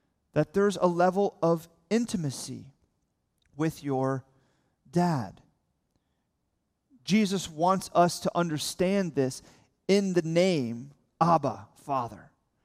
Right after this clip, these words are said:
Names are an interesting thing, because if I say a host of names like John or Vanessa or Juan or Maria, if you don't know anyone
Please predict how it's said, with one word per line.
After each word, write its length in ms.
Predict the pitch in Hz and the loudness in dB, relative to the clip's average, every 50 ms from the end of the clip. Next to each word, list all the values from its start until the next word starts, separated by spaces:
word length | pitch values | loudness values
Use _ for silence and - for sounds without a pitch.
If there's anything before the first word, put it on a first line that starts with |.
| _ _ _ _ _ _ _ - - | _ _ _ _ _ _ _ -16 -4
Names 320 | - 185 220 262 311 294 233 | 0 4 4 4 4 4 4
are 80 | 240 214 | 4 4
an 60 | 202 | 2
interesting 420 | 208 202 - 190 - - 175 160 | 0 0 -2 -6 -6 -6 -8 -6
thing, 320 | 139 170 156 135 117 113 113 - _ _ _ _ _ _ _ _ _ _ _ _ _ _ _ _ _ - - | -2 -2 -2 -2 -2 -6 -12 -18 _ _ _ _ _ _ _ _ _ _ _ _ _ _ _ _ _ -8 -2
because 420 | - 202 - - 202 196 190 - - - - - - - | -2 0 4 6 6 6 6 2 -4 -20 -20 -20 -4 2
if 140 | - 180 175 | 4 6 6
I 160 | 214 254 294 | 6 6 6
say 680 | 277 - - - 226 202 190 185 175 170 170 165 - - - - - | 6 4 2 4 6 8 8 10 8 8 6 4 2 0 -2 2 4
a 80 | 160 | 4
host 360 | 147 170 202 202 196 - - | 6 6 6 6 6 4 2
of 100 | 185 156 | -4 -4
names 420 | 160 165 160 143 123 113 120 113 - | 0 0 0 0 0 -2 -4 -2 2
like 200 | 139 131 131 - - - _ _ _ | 2 2 2 0 -8 -20 _ _ _
John 560 | 151 - 165 180 170 160 151 139 127 120 - - | -2 4 6 6 8 8 6 6 4 0 -2 -4
or 80 | - 127 | -6 -4
Vanessa 680 | 117 147 151 151 165 165 156 - - 156 131 120 107 - | -2 0 0 2 2 2 2 0 0 2 2 2 0 2
or 140 | - 139 143 | 2 2 4
Juan 640 | 147 143 151 170 170 165 151 139 123 117 117 117 110 - _ _ _ _ _ _ _ - | 4 4 6 6 6 6 6 4 4 0 -2 -6 -8 -10 _ _ _ _ _ _ _ 2
or 360 | 151 151 147 147 143 - - - | 4 6 6 6 6 4 2 2
Maria, 600 | 151 156 165 175 175 170 156 131 107 98 - 123 - _ _ _ _ _ _ _ _ _ _ _ _ _ _ _ _ _ _ _ _ _ _ _ _ _ _ _ _ - | 4 6 8 8 8 6 6 4 0 -2 -8 -14 -18 _ _ _ _ _ _ _ _ _ _ _ _ _ _ _ _ _ _ _ _ _ _ _ _ _ _ _ _ 6
if 220 | 208 202 190 208 | 6 6 6 4
you 140 | 262 320 339 | 4 4 6
don't 340 | 330 320 311 240 202 180 175 | 6 6 4 4 0 0 4
know 260 | 190 202 220 226 226 | 6 6 6 6 4
anyone 560 | 214 190 165 135 127 120 113 117 123 131 135 | 2 0 -2 -2 -2 -2 -4 -4 -8 -12 -14